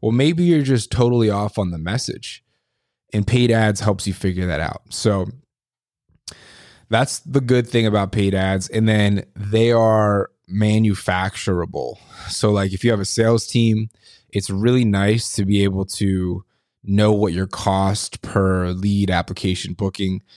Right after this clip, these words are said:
sales call, you know, whatever it is, costs, and then understand, okay, we have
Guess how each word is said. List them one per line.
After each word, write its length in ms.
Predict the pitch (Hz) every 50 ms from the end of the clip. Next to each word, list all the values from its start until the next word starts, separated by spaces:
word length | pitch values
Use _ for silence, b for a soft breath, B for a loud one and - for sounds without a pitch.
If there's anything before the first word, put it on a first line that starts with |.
| b b
sales 380 | b - - 104 98 95 95 -
call, 420 | - - 92 90 87 87 98 110 -
you 100 | - 95
know, 100 | 95 90
whatever 640 | 90 92 98 107 104 107 110 113 107 107 101 98 95
it 80 | 95
is, 560 | 104 110 107 98 92 92 95 98 - - - _ _ _ _ _ _ _ _ _ _ _ -
costs, 800 | - 135 135 131 113 101 95 110 - - - - - - - - -
and 240 | 110 113 110 107 104
then 480 | 104 101 98 98 98 95 98 98 - - b b b b b b
understand, 480 | b 117 110 110 104 101 - 113 104 104
okay, 220 | 101 95 - 107
we 160 | 98 95 98 95
have 340 | 95 95 92 92 90 -